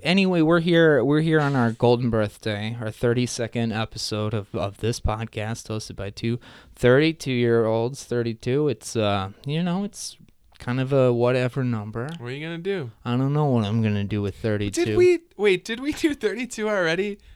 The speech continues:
Speaker 2: I feel like we talked about Karl Malone versus Magic Johnson.
Speaker 1: Oh, is this thirty-three?
Speaker 2: I don't know.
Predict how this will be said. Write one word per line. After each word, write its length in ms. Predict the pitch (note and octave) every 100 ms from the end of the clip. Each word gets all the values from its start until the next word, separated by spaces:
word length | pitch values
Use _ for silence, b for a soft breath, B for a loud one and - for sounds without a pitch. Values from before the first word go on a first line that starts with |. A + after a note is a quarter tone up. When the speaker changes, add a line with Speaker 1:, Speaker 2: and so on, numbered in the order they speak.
| b -
Speaker 2:
I 80 | D#3+
feel 220 | - A#3
like 120 | A3
we 80 | G3
talked 320 | - F3 F3
about 240 | E3 D#3+ C#3+
Karl 260 | - D3+
Malone 400 | D3+ C#3+ C#3 C#3
versus 320 | C3 C3+ B2 B2
Magic 320 | C3 B2 A#2+
Johnson. 640 | B2 A#2+ B2 - G2 G2 -
Speaker 1:
Oh, 180 | C3 B2
is 100 | A#2+
this 120 | A#2+
thirty-three? 600 | - B2 A#2 A#2 A2 B2+ - _ _ _ _ _ _ _ _ _ _ -
Speaker 2:
I 120 | F3
don't 180 | G#3 F#3+
know. 380 | F3 B2 G2